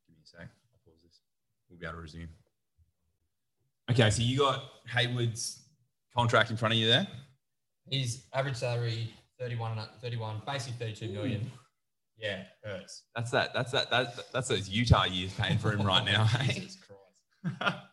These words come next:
Speaker 2: And he's a free agent end of twenty-one. And
Speaker 1: Okay.
Speaker 2: next year's his basically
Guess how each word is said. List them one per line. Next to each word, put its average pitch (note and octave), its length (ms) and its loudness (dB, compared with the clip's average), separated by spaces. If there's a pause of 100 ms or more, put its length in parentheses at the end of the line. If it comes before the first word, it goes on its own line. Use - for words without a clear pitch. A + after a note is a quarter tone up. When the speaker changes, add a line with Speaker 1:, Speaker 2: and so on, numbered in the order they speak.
Speaker 2:
And B2 140 2
he's A#2 160 4
a A2 40 -4
free A#2 260 0
agent G#2+ 420 -4 (340)
end G2+ 120 -8
of F#2+ 120 -12
twenty-one. F#2+ 300 -20 (400)
And A2 60 -6
Speaker 1:
Okay. A#2 100 6
Speaker 2:
next A#2 140 2
year's G2+ 160 -4
his - 120 -12
basically F#2+ 500 -12